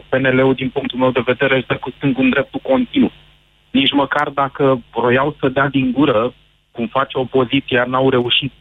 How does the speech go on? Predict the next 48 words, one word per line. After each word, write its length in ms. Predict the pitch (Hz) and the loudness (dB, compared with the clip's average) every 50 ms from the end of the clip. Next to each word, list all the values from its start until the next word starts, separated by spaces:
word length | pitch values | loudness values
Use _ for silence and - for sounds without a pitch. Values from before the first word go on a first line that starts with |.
| _ | _
să, 300 | - 135 131 131 127 117 - _ _ | 0 2 4 4 2 0 -2 _ _
să 120 | - 110 107 113 | -2 0 0 2
iasă 320 | 131 135 139 - - 147 | 0 0 -2 -4 -6 -6
și 200 | 135 - - 120 | -6 -6 -6 -6
să 80 | - 127 | -6 -4
vorbească 520 | 120 123 123 117 110 131 127 - - - | 0 0 0 0 0 0 -2 -4 -4 -2
mai 180 | 117 120 117 113 | 0 2 2 2
bine 300 | 104 107 123 135 135 123 | 2 2 2 2 2 2
decât 280 | 101 104 95 - 104 - - | 2 -2 -4 -4 -6 -6 -2
P 40 | - | -2
S 260 | 95 - - - 90 | -2 -2 -2 -4 -2
D-ul. 260 | 85 90 78 - - - | 0 0 0 0 -2 -4
Adică 220 | 95 98 113 - 113 | -4 -4 -2 -2 -2
a 40 | 107 95 | -2 0
vorbit 280 | 110 117 107 110 123 123 | -2 -2 0 0 0 0
mai 140 | 127 120 | 2 2
mult 260 | 113 113 123 131 120 - | 2 4 4 2 2 0
alde 300 | - 120 120 120 120 120 | -2 -2 -2 -2 -2 -2
și 140 | 113 - - - | -4 -4 -4 -2
P 40 | - | -2
S 200 | 117 - - 110 101 | -2 -2 -2 -2 -2
D 160 | 123 123 - | -2 -2 0
de 60 | 120 | 0
Ludovic 520 | 113 113 120 123 123 117 104 107 101 - - | 0 2 0 0 0 0 0 0 -2 0 0
Orban, 460 | 98 107 98 90 98 113 127 143 135 - - - - _ | 0 0 0 0 -2 -2 -2 -2 -6 -10 -16 -20 -18 _
în 100 | - 117 | -2 0
loc 140 | 123 135 - - | 0 0 0 -2
să 60 | 123 | -2
vorbească 500 | 127 131 120 117 135 135 - - - - - | 0 0 0 0 0 -2 -2 -4 -12 -10 -4
P 60 | - | -2
N 120 | 131 135 135 131 | 0 0 2 2
L-ul 240 | 135 131 110 90 - _ - - _ _ _ _ | 2 0 0 -2 -4 _ -18 -20 _ _ _ _
și 180 | - - 120 113 - | -6 -4 -4 -2 0
să-l 120 | 120 113 113 110 | 0 2 2 2
întoarcă 320 | 110 127 131 - - - | 2 0 -2 -2 -4 -4
de 120 | 120 123 110 | -4 -4 -2
fiecare 360 | - 135 120 - 127 120 120 | -2 -2 -2 0 0 0 0
dată 280 | 117 139 135 - 147 | 2 0 0 0 -2
și 60 | 135 - - | -4 -2 0
să-l 280 | 143 139 131 127 120 - | 2 2 2 2 0 -2
spună: 180 | - 135 131 117 | -2 -2 -2 0
„Bă, 240 | 104 127 139 135 - - - - - - - | 2 0 0 0 0 -4 -12 -18 -18 -16 -8
Ludovic 520 | - 113 131 131 147 139 120 135 131 - - | -4 -2 -2 0 0 -2 -4 -4 -4 -2 -2
Orban 260 | 135 127 135 143 139 | -2 0 0 0 0
și-a 160 | - - 135 | 2 0 0
dat 160 | 131 143 143 | 0 0 -2
demisia. 580 | 127 139 139 143 156 156 151 - - - 80 - - _ _ _ _ _ _ _ _ 220 214 107 | 0 0 2 2 2 0 -2 -4 -4 -4 -4 -6 -8 _ _ _ _ _ _ _ _ -10 -4 -2
Voi 320 | 120 135 131 127 123 - | 0 2 2 0 -2 -6